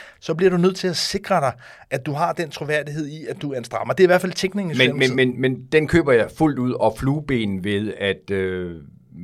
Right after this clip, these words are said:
Speaker 2: Mette Frederiksen er, er tough her. Men, men vi mangler dog, øh, vil jeg sige, stadig at få sat dansk velfærd på dagsordenen. Øh,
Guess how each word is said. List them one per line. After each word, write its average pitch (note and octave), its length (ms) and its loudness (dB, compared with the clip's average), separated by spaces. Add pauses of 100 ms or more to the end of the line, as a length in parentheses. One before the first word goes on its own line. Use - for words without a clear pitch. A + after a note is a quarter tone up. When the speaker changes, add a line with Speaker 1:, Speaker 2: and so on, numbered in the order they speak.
(100)
Speaker 2:
Mette G2 420 -4
Frederiksen G2 640 -2
er, F#2+ 280 -2
er G2+ 80 -8
tough - 380 -4
her. F2 240 -4 (540)
Men, G#2+ 400 -2 (220)
men G2+ 280 -2
vi G2 60 -4
mangler C3 340 0
dog, B2 360 2 (200)
øh, F#2+ 540 -4
vil G2 100 -4
jeg F#2+ 120 0
sige, A2 260 -6
stadig C#3 600 0 (120)
at F#2+ 120 0
få F#2 580 -6 (420)
sat - 600 -4 (840)
dansk C3 240 0
velfærd C#3 480 -2 (160)
på - 80 -8
dagsordenen. - 920 -10
Øh, E2+ 720 -6